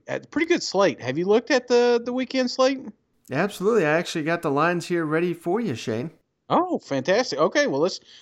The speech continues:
Speaker 1: let's do the reviews here. First one comes from Donnie Wad.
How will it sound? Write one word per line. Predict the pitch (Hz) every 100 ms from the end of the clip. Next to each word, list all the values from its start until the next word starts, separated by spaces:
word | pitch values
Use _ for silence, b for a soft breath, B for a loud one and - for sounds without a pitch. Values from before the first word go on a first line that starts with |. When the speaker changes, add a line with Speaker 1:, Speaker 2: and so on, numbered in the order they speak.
| B
Speaker 1:
let's | 170
do | - 226
the | 214
reviews | 180 170 233 285
here. | 262 233 262 240
First | 233 254 262
one | 247
comes | 226 240 220
from | - 220 202 156
Donnie | 151 185 240 233
Wad. | 233 262 254 240 -